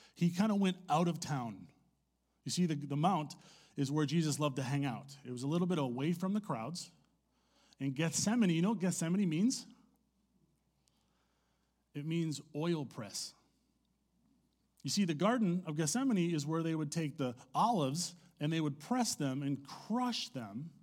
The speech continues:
to produce oil. Olive oil. The next picture is kinda cool. And that's, that's kinda what it looks like. There's, there's different ways to do the press. There's different types and, and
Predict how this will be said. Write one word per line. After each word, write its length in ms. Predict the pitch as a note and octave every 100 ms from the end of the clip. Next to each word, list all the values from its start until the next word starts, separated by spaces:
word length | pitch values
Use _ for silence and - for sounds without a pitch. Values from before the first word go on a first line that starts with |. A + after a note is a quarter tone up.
| - _ _ _ _ _ -
to 160 | E3+
produce 440 | C#3+ F3 C3+ D3 -
oil. 320 | F#3 A3+ G#2 - _ _ _ _ _ _ _ _ _ _ _ _ _ _ _ _
Olive 260 | F#3+ A3 A2
oil. 220 | G2 - _ _ _ _ _ _ _ _
The 60 | C#3+
next 200 | E3 F3
picture 200 | E3+ C#3+
is 80 | C3+
kinda 200 | C#3+ A#2+
cool. 300 | - B2+ C#3 - _ _ _ _ - - - - - - - _ _ _ _ _ _ _ - - _ _ _ _ _ C3
And 100 | B2+
that's, 420 | D#3+ - - -
that's 320 | C3 D#3 - -
kinda 200 | - D3
what 120 | F#3 G3
it 40 |
looks 200 | A3+ -
like. 220 | D3 A#2
There's, 240 | C#3 D3 -
there's 200 | D3 C3+
different 340 | F3+ F#3+ E3+
ways 340 | D#3 E3+ F#3+ -
to 120 | C#3+
do 180 | D3+ E3
the 80 |
press. 340 | D3 D#3+ G3 F#3
There's 180 | D3+ B2
different 380 | E3+ F3 E3
types 320 | - D#3 D3+ D3
and, 240 | C3+ B2+
and 220 | C3+ B2